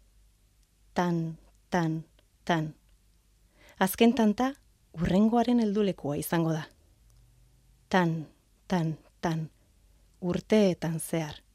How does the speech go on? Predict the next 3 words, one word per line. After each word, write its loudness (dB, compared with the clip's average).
Badaude 8
espeleotema 4
gehiago, 0